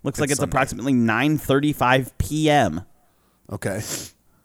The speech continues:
Speaker 1: At that point, I was playing games with some buddies of mine.
Speaker 2: As you do.
Speaker 1: Yeah, it's a Friday night. Go play some games.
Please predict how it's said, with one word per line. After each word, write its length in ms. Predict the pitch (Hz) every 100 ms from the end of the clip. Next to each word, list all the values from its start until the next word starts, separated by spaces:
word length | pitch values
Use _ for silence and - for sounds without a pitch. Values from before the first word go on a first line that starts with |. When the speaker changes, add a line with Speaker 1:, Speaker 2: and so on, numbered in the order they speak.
| _ _ _ _ _ _ -
Speaker 1:
At 120 | 123
that 140 | 160
point, 160 | - 175
I 60 | 151
was 80 | -
playing 280 | 147 143
games 260 | 120 113 123
with 80 | 135
some 140 | 151
buddies 300 | 127 104 107
of 100 | 110
mine. 400 | 110 104 123 165 - _ _ _ _ _ _ -
Speaker 2:
As 200 | 110 101
you 80 |
do. 240 | 90 90 110
Speaker 1:
Yeah, 480 | 381 523 523 480 359
it's 140 | -
a 20 | -
Friday 340 | 123 113 113
night. 200 | 110 147
Go 80 | 156
play 180 | - 104
some 180 | 101
games. 420 | 98 95 123 175